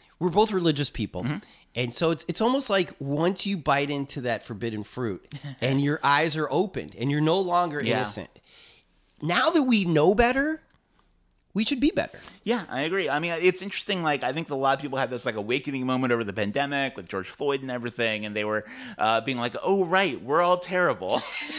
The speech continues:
Speaker 2: And then now it's been a couple of years, and I feel like people are going back to, like, there's a pullback right now.
Speaker 1: Yeah.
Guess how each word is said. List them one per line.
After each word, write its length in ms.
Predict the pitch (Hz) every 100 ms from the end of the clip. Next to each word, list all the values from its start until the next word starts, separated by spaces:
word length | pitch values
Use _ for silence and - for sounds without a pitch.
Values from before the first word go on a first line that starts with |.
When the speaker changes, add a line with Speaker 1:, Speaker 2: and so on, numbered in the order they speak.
| 269
Speaker 2:
And 300 | 139 143 147
then 380 | 165 185 185 175 143 139 - -
now 320 | 160 175 214
it's 160 | 214 -
been 160 | 190
a 60 | 202
couple 240 | 208 190
of 40 | 190
years, 200 | 175 175
and 80 | 165
I 60 |
feel 180 | 156 175
like 140 | 170 160
people 280 | 180 156
are 140 | 151 156
going 320 | 156 160 151
back 420 | 131 175 196 -
to, 280 | - 196 175
like, 140 | 175 170
there's 180 | 160
a 60 | 175
pullback 520 | - 220 240 120 95
right 240 | 101 98 80
now. 380 | 98 90 87 -
Speaker 1:
Yeah. 220 | 107 113